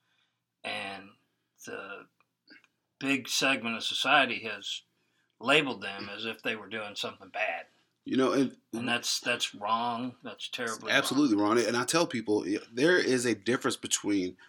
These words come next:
Speaker 2: I have, there's different tiers of cops. You know, people think that a, it's just good cop, bad cop. No, I, I tell people you have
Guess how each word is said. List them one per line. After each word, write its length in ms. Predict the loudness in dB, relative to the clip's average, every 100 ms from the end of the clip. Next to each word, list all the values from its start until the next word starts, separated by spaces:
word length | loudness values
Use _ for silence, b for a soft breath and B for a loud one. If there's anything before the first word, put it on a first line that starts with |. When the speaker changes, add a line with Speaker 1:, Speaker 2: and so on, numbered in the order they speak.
| b
Speaker 2:
I 80 | -2
have, 140 | 0 0
there's 180 | 0
different 320 | 0 0 -2 0
tiers 280 | 0 0
of 80 | -4
cops. 340 | -4 -2 -4 B B B B -2
You 80 | 0
know, 220 | 0 -6 _ b _ _ _ _
people 240 | 2 2 4
think 200 | 2 4
that 140 | 0
a, 120 | 0 -6 -12 -4
it's 180 | 0 2
just 240 | 0 0
good 300 | 4 4 4
cop, 300 | 0 0 -2
bad 240 | -4 -2
cop. 280 | -2 -4 -4
No, 240 | -2 -2 -2
I, 180 | -6 -8 _ -8
I 100 | -4
tell 200 | 2 2
people 300 | 2 0 0
you 120 | 0
have 420 | 0 0 0 -4